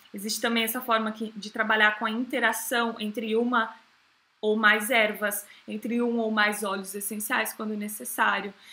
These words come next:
entre pausas, quando tá fazendo um tratamento que, que exige um pouco mais de tempo, por exemplo, a gente faz uma pausa, não vai usar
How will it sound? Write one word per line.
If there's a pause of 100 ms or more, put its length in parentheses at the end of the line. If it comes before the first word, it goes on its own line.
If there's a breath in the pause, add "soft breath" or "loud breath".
(200 loud breath)
entre
pausas, (160)
quando (160)
tá
fazendo
um
tratamento (400 loud breath)
que, (480 soft breath)
que
exige
um
pouco
mais
de
tempo,
por
exemplo, (1400)
a
gente
faz
uma
pausa, (500)
não
vai
usar